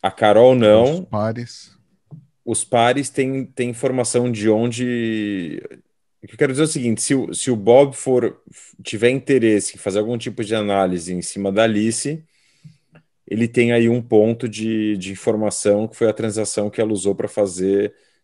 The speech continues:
Speaker 1: é, o, o funding do canal.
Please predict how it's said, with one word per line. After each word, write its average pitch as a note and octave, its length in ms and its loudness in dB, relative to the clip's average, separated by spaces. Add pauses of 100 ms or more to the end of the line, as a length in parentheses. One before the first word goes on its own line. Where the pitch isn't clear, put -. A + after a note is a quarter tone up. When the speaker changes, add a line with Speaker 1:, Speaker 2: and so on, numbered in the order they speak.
(240)
Speaker 1:
é, F#2 840 -6 (640)
o, E2+ 540 -8
o F#2+ 40 -8
funding G#2 440 0
do F#2+ 100 -6
canal. F2 440 -8